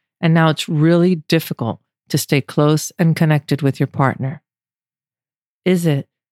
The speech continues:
that you stop loving them? Can you fall back in love with them?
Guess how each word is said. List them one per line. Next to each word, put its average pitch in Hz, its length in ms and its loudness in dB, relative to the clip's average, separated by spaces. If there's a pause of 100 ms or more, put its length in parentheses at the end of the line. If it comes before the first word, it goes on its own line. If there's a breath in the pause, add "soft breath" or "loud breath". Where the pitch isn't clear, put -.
(260)
that 139 320 -2 (760)
you - 60 -10
stop 175 320 -6
loving 196 300 0
them? 139 160 -6 (960)
Can 226 340 2
you 139 300 0 (200)
fall 147 240 -2
back 131 280 -2
in 131 160 -2
love 123 180 -4
with 127 120 -10
them? - 240 -10